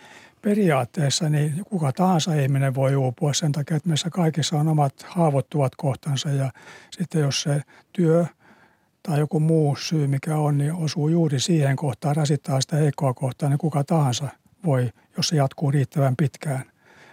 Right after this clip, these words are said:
Mutta on kuitenkin niin havaittavissa, että se uupumus kohtaa her-, herkemmin, tai kohtaa helpommin niitä, jotka ovat jotenkin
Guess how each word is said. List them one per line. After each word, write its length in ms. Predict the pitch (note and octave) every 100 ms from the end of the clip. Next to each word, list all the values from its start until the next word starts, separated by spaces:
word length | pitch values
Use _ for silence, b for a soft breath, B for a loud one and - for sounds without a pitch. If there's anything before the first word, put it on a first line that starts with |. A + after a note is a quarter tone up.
| -
Mutta 340 | D#3+ - C#3 - B B B B
on 160 | F#3+ D#3+
kuitenkin 420 | F#3 E3+ F3 E3+
niin 160 | F#3 E3+
havaittavissa, 680 | F3+ E3 D3 D#3 C#3 - D3
että 320 | C3+ D#3+ C#3+ B B -
se 160 | -
uupumus 600 | D#3+ D#3+ C#3 D3+ C#3 - b b b b b
kohtaa 380 | - C#3+ - D#3+
her-, 320 | D3+ E3 E3+
herkemmin, 420 | F#3 D#3+ D#3 D3 - _
tai 160 | E3+ D#3+ -
kohtaa 340 | - E3 - D#3
helpommin 440 | F3 E3+ D#3+ D3
niitä, 240 | D#3 D#3 D3
jotka 260 | C3+ -
ovat 260 | D3 D3 - B B B B B -
jotenkin 340 | D#3 F3 C#3+